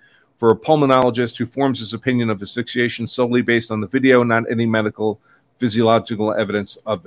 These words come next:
asphyxiation." Um, yes. Yeah,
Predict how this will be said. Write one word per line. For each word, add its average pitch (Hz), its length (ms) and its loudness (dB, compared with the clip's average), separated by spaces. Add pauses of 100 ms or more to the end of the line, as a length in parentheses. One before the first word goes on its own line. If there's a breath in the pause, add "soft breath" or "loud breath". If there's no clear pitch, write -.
asphyxiation." 101 760 -6 (360)
Um, 101 300 -4 (2500)
yes. - 480 -4 (380)
Yeah, 135 240 4